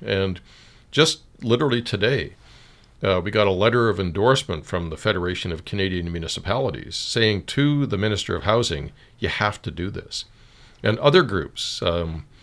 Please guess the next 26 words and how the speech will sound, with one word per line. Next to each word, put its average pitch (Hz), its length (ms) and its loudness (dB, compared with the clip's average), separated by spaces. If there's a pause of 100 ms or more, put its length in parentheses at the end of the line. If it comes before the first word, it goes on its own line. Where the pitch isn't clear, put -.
(220)
including, 104 680 2 (200)
this - 180 -4
is 90 300 -6 (420)
sometimes, 95 760 0
um, 87 360 0 (1040)
um, 85 400 -2 (1080)
housing 117 380 4
politics 104 540 4
makes 95 220 -2
for - 140 -4
strange 98 400 0
bedfellows, 87 500 -2
but 117 220 2
the, 123 100 0
but - 260 0
the, 113 200 2
a 117 120 -2
group 127 340 4
of 101 160 4
real 120 160 6
estate 117 240 4
investment 123 400 4
trusts - 520 -6 (640)
who 110 160 2
had 120 300 8
been 98 280 0